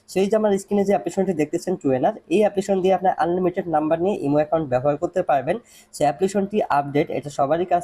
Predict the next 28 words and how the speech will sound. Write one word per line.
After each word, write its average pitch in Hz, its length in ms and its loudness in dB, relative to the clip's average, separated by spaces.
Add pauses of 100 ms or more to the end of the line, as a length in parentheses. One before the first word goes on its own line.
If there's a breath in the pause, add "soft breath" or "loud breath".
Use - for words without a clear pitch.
করবে। 180 160 0
অ্যাপ্লিকেশনটি 156 360 -2
আপনার 170 240 0
কোথায় 170 180 0
থেকে 180 200 0
কিভাবে 175 260 2
নেবেন 175 280 0
সেটা 165 220 -4
একটু - 180 -6
পরে 196 180 0
বলবো। 185 280 0 (380 loud breath)
প্রথমে 202 380 2
আমরা 196 120 2
অ্যাপ্লিকেশনটি 185 480 -2
ওপেন 135 260 -2
করব। 110 240 -2 (180)
ওপেন 208 280 -2
করার 208 180 2
পর 160 240 0
এখানে 185 340 -2
দেখবেন 160 260 0
যে 143 80 2
লগইন 156 380 0
নামে 190 140 2
একটা 180 160 -6
সেটিং 170 220 -2
পেয়ে 160 120 0
যাবেন, 175 140 0